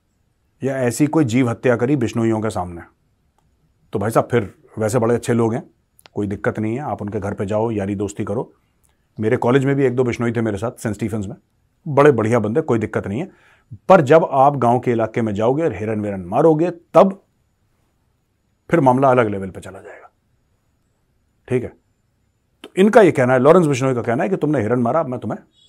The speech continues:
ठोकूंगा। तो ये थ्रेट सलमान खान को मिली। अब ये जो पूरा मामला है ना गिप्पी ग्रेवाल का और पूरा ये जो कनाडा का नेक्सस है, ये खालिस्तानी नेक्सस है। इसमें इनके सिंगर्स भी इन्वॉल्व हैं।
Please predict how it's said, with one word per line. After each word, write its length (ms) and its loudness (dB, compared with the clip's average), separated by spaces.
ठोकूंगा। 360 -12
तो 60 -2
ये 160 4
थ्रेट 240 -2
सलमान 320 -2
खान 140 -8
को 120 -12
मिली। 220 -14
अब 260 2
ये 220 6
जो 100 4
पूरा 240 6
मामला 260 4
है 60 4
ना 80 0
गिप्पी 260 2
ग्रेवाल 320 4
का 120 -2
और 80 -2
पूरा 560 -2
ये 160 0
जो 100 -2
कनाडा 360 -2
का 100 -4
नेक्सस 340 -8
है, 60 -6
ये 40 -6
खालिस्तानी 480 -6
नेक्सस 360 -16
है। 60 -20
इसमें 300 -2
इनके 200 -4
सिंगर्स 360 2
भी 80 4
इन्वॉल्व 320 0
हैं। 140 -18